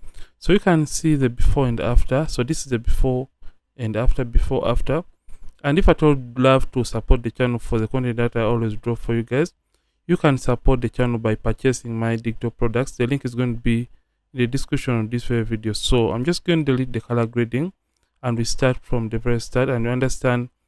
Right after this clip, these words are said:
how each of these tools is going to be affecting the skin tones of this very image right here. So I'll just come and the very first adjustment I'm going to be using is selective color. So I'll just come down here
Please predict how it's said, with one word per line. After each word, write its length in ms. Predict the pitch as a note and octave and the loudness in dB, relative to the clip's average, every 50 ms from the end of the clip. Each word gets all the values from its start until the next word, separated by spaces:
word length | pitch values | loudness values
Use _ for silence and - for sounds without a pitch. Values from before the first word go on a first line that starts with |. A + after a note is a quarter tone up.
| - - - - _ | -18 -18 -16 -14 _
how 280 | - E3+ E3 D#3 - - - | 4 6 6 6 6 4 0
each 180 | C#3+ C3+ - | -4 -2 -2
of 160 | C3 A#2 A2 | -2 -2 -2
these 220 | - B2+ B2+ B2 - | -2 -2 -4 -4 -4
tools 240 | _ - C3+ B2 A2+ | _ -2 -2 -2 -2
is 80 | A2+ | -2
going 220 | A#2 A#2 B2+ B2+ A#2 | -2 -2 0 0 -2
to 60 | A#2 | -2
be 100 | B2 B2 | 0 0
affecting 500 | A#2 A2+ - - B2+ A#2+ - _ A#2+ A2+ | 0 0 0 0 -2 -4 -4 _ -12 -10
the 100 | G#2+ G#2+ | -10 -10
skin 320 | - - _ - B2 A#2+ | -10 -10 _ -4 -4 -4
tones 380 | A2+ - A#2 C3 D3+ D#3 - - _ | -2 -2 -2 -2 -2 -4 -8 -10 _
of 240 | - A#2 G#2+ A2 A#2 | -8 -8 -8 -6 -6
this 240 | A#2+ A#2 A#2+ - - | -6 -6 -6 -6 -10
very 500 | - - B2 A#2 A2+ A#2 A2+ A2+ A2+ A#2 - - _ _ _ - - - _ _ - | -8 -6 -4 -2 -2 -2 -2 -2 -4 -6 -10 -14 _ _ _ -16 -16 -16 _ _ -2
image 400 | C3+ B2+ A#2+ A2+ G#2+ G#2 - - | -2 0 0 0 -2 -2 -4 -2
right 280 | A#2 A#2+ A#2 A2 - | 0 0 0 0 -2
here. 200 | - A#2 A2+ G#2 - - - _ - - - _ _ _ _ _ | -6 -6 -6 -6 -8 -12 -14 _ -14 -14 -14 _ _ _ _ _
So 160 | - - C3+ | 2 4 4
I'll 60 | B2+ | 4
just 280 | A#2+ D3+ F#3+ G3+ - - | 4 4 2 2 2 0
come 440 | - F#3+ F3+ F3 E3 E3 D#3+ D3 - _ _ - | 2 4 6 6 6 4 2 0 -6 _ _ -4
and 180 | B2+ B2 B2 A#2+ | -2 0 0 0
the 60 | B2 | 2
very 160 | C3 D3 D3+ | 2 2 2
first 240 | - D3+ C#3+ - - | 2 2 2 2 0
adjustment 480 | C#3 C3+ C3+ C#3 C3 - - C3 A#2+ | 0 0 0 -2 -2 -2 -2 -4 -2
I'm 80 | A2+ A2 | -2 0
going 140 | A#2+ B2 B2 | 0 -2 -2
to 40 | A#2+ | 0
be 80 | B2 | 0
using 300 | A#2+ A#2 A2+ B2 C3 - - | -2 -2 -2 -6 -8 -8 -8
is 180 | - B2 A2+ | -8 -8 -8
selective 520 | - - A#2 A2+ A#2+ A2+ - - A#2+ A2+ - | -6 -4 -2 -2 -2 -2 -4 -4 -4 -4 -2
color. 260 | - B2+ A#2+ A#2 G#2+ | -2 -2 -2 -2 -2
So 140 | - - A2+ | -2 -4 -4
I'll 60 | A2 | -2
just 220 | A#2+ C#3 D3 - | 0 -2 -2 0
come 260 | - D#3+ D3+ C3+ B2+ | 0 0 0 0 0
down 260 | B2 B2+ C3 B2+ B2+ B2+ | 0 0 0 0 0 0
here 200 | C3+ E3 G3 | -2 -2 -4